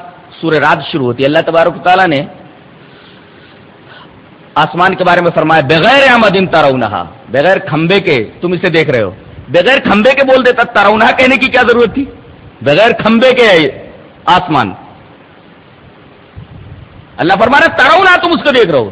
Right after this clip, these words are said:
ترونہا کہہ کر کے اشارہ اس بات کی طرف ہے کہ تم دیکھ رہے ہو کہ کھمبا نہیں ہے، ایک عجیب و غریب کا قسم کا کھمبا ہم نے لگا رکھا ہے۔ وہ کیا ہے؟ گریویٹیشنل فورس کا، کشش ثقل کا کھمبا لگا رکھا ہے۔ وہ کھمبا جو تمہیں دکھائی نہیں دیتا، وہ ہے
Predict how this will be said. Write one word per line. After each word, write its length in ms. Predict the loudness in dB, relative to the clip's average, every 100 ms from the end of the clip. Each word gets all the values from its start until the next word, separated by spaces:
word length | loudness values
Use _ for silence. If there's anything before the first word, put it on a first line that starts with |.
| -12 -20 -6
ترونہا 400 | 0 2 2 2 2
کہہ 120 | 0 0
کر 100 | 0
کے 80 |
اشارہ 280 | 0 2 2
اس 80 | 0
بات 280 | 2 0 0
کی 60 |
طرف 260 | -2 0 2
ہے 460 | 2 4 2 -2 -4
کہ 80 | -2 -2 -2
تم 180 | 0 0
دیکھ 360 | 2 2 2
رہے 80 | 2
ہو 100 | 2
کہ 180 | 0 0
کھمبا 240 | 2 4
نہیں 240 | 4 4 4
ہے، 520 | 4 2 0 -6 -18 -20 -20 -20 -4
ایک 200 | -2 0
عجیب 240 | -2 0
و 80 | 2
غریب 200 | 2 0
کا 60 | -2 -4 -18 -20 -20 -20 -20 -10
قسم 280 | -6 -4 -2
کا 100 | 0
کھمبا 300 | 0 2 2
ہم 80 | 2
نے 80 | 2
لگا 220 | 2 2
رکھا 200 | 0 -2
ہے۔ 140 | -4 -2
وہ 100 | -2
کیا 160 | 2 2
ہے؟ 140 | 2 -2 -12 -20 -18 -10 -2
گریویٹیشنل 720 | 0 0 0 0 -2 -2 -2 -2
فورس 380 | 0 0 -2 -6
کا، 180 | -6 -6 -6
کشش 340 | -4 -4 -4 -4 -2
ثقل 220 | -4 -4 -2
کا 120 | -2
کھمبا 280 | -2 0 0
لگا 200 | 2 -2
رکھا 240 | -4 -10
ہے۔ 60 | -10 -16 -20 -20 -20 -20 -20 -20 -20 -6
وہ 100 | -4
کھمبا 340 | -2 0 2 0
جو 100 | 0
تمہیں 280 | 0 0
دکھائی 160 | 2 2
نہیں 120 | 2
دیتا، 220 | 0 -2
وہ 180 | 2 2
ہے 180 | 4